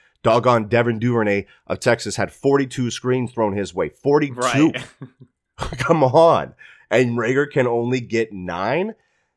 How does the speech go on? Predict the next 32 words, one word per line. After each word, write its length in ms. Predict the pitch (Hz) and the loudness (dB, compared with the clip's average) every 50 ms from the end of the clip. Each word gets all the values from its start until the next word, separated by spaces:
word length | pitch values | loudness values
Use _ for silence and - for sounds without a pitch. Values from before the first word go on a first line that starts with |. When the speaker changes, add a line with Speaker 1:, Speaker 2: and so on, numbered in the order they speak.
| _ _ - | _ _ 0
Speaker 1:
That 260 | 123 143 156 - - | 2 2 2 0 -2
tells 360 | - 131 123 120 117 101 92 | 0 2 2 2 0 -2 -6
me 260 | 98 90 80 78 71 82 | -8 -8 -8 -8 -10 -8
right 320 | 95 98 101 107 113 - | -4 0 0 0 0 0
there 260 | _ 104 101 95 90 85 | _ 0 0 2 0 -2
you 220 | 80 80 101 117 | -4 -6 -8 -10
don't 340 | 107 98 110 104 113 107 95 | -6 -4 -2 -2 -2 -2 -4
know 160 | 101 104 92 | -6 -4 -4
how 200 | - 92 98 90 | -2 -2 -2 -2
to 120 | 85 - | -2 -6
use 220 | 90 87 92 92 - | -10 -10 -10 -10 -10
them, 120 | 87 85 - | -10 -4 -4
especially 400 | 127 117 - - 170 170 - 220 | -4 -4 2 0 0 0 0 -4
when 260 | 185 127 135 135 127 | -4 -4 -4 -4 -2
your 140 | 113 123 127 | -2 -4 -4
quarterback 640 | 123 - 123 127 123 98 87 - 69 53 - - _ | -4 -4 -4 -4 -4 -4 -4 -6 -8 -8 -10 -12 _
is 160 | - 107 87 | -6 -6 -6
so 540 | - - - - 123 123 147 156 170 170 - _ _ _ | -6 -8 -4 0 2 2 2 2 0 -4 -8 _ _ _
horrendous 800 | _ - 139 120 95 98 117 120 123 - - - - - - - - _ - _ _ _ | _ -2 -2 -2 0 -2 -2 -2 -2 -6 -8 -8 -8 -8 -10 -10 -14 _ -20 _ _ _
that 140 | - 101 95 | -2 0 2
Reagor 260 | 95 120 123 120 123 | 2 0 2 2 0
has 160 | 107 107 98 107 | 0 0 -2 -2
one 80 | 113 | -2
of 40 | 104 | -4
the 140 | 95 90 101 | -4 -2 -2
highest 260 | 95 104 104 98 - | -2 -2 -2 -2 -4
uncatchable 500 | - 98 95 - 101 92 - 90 92 - | -6 -6 -6 -6 -10 -12 -8 -10 -10 -8
target 260 | - 87 85 85 82 | -8 -8 -8 -8 -8
rates 280 | 71 82 82 - - - _ | -8 -8 -10 -10 -14 -18 _
in 200 | - 98 95 92 | -10 -8 -8 -8
the 60 | 90 | -8
nation. 580 | 85 80 80 87 87 82 - - - - - | -8 -8 -8 -8 -8 -8 -10 -12 -12 -14 -14